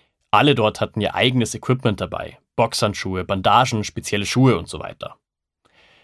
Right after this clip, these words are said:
Und ich stand da mit meinem Laufshirt und meinen Trainingsshorts. In diesem Moment habe ich mich unsicher gefühlt, verletzlich. Ich bin mir sicher, du warst schon unzählige Male in Situationen, in denen auch du dich verletzlich gefühlt hast.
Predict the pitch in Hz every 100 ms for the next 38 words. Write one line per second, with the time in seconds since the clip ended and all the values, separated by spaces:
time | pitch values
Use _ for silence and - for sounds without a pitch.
0 | _ _ _ _ 127 131 - 123 147 123
1 | 104 104 101 101 104 131 - 120 110 120
2 | 92 101 98 - 98 110 104 - - -
3 | - - _ _ _ _ _ _ _ _
4 | - _ _ _ 127 170 196 143 135 175
5 | 139 131 135 127 139 139 113 82 - -
6 | - - _ _ - 117 139 - - -
7 | _ _ _ _ _ _ _ _ _ _
8 | _ _ _ - - 123 120 127 151 135
9 | 104 101 - 107 - 123 135 135 95 95
10 | 90 95 101 92 92 - 92 - 110 127
11 | 120 135 147 - - 165 185 160 - 107
12 | 104 - 95 - - - - - - -